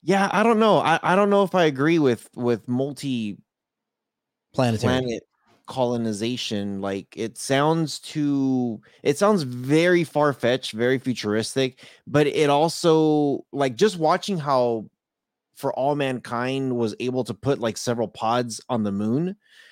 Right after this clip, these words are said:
Speaker 1: and they have, like, a, a lot of people out there, like, studying the moon and doing everything. It's very possible for us to do that now. And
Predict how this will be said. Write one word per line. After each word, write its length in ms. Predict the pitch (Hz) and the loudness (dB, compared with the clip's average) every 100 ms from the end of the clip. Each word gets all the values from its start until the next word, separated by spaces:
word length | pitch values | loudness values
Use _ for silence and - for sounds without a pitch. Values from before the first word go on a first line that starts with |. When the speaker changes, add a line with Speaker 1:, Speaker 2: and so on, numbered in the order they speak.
| - _ _ _ | -20 _ _ _
Speaker 1:
and 340 | 123 117 113 113 | -4 0 0 2
they 100 | 127 | 0
have, 400 | 104 127 139 123 | 0 0 0 0
like, 300 | 113 107 - | -2 -2 -4
a, 140 | 110 95 82 | -8 -10 -8
a 120 | 113 110 | -6 -2
lot 260 | 113 123 | 0 0
of 100 | 123 - | -2 -6
people 340 | 147 107 139 | -6 -2 0
out 240 | 139 139 | 0 0
there, 240 | - 156 165 | 0 0 2
like, 320 | 120 101 - | 0 0 -6
studying 440 | - - 117 123 | -12 -2 0 2
the 80 | 127 | 2
moon 220 | 127 135 | 2 2
and 120 | 127 113 | 2 2
doing 200 | 120 104 | 0 -2
everything. 460 | 113 139 170 170 - - | -4 -4 -2 -4 -6 -8
It's 220 | - 135 120 | -6 -6 -4
very 300 | 120 180 208 | 2 2 2
possible 540 | - 165 156 147 156 | 0 -2 -2 -6 -6
for 180 | - 107 | -4 -2
us 200 | 135 - | -2 -4
to 100 | 113 | -8
do 200 | 104 123 | -2 0
that 200 | 107 92 | 0 -4
now. 460 | 92 110 98 69 - _ _ _ _ _ _ _ _ _ - | -6 -4 -4 -8 -14 _ _ _ _ _ _ _ _ _ -6
And 680 | 123 117 113 113 113 113 | -2 0 0 2 2 0